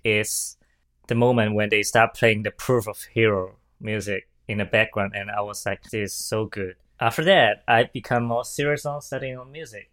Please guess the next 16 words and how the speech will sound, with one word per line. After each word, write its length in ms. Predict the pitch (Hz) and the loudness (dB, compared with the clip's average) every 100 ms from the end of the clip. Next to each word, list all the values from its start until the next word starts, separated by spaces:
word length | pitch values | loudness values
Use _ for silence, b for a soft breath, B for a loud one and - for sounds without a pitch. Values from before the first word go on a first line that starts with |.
| _ - | _ 2
I 320 | 135 147 - - | 6 6 2 2
didn't 280 | 143 135 | 4 4
start 320 | 127 123 117 113 | 4 4 4 6
out 260 | 113 123 | 4 4
to 120 | - | -4
be 420 | 117 113 110 110 - | 4 4 6 2 2
an 140 | 117 117 | 2 6
audio 340 | 117 110 104 | 6 6 4
guy. 400 | 104 98 92 90 _ _ _ _ _ _ _ - | 4 4 4 -4 _ _ _ _ _ _ _ -2
I 80 | 120 | -2
begin 460 | 104 107 127 120 107 | 0 0 4 4 4
with 340 | 104 104 - | 0 -4 -12
more 640 | 107 107 107 104 98 98 _ _ _ | -6 0 2 2 0 -8 _ _ _
music 540 | 131 117 107 104 104 _ | -2 0 0 -2 -8 _
people, 380 | 117 107 95 95 | -6 -6 -8 -8
musician, 580 | 101 - 113 - 98 | -12 -10 -10 -10 -14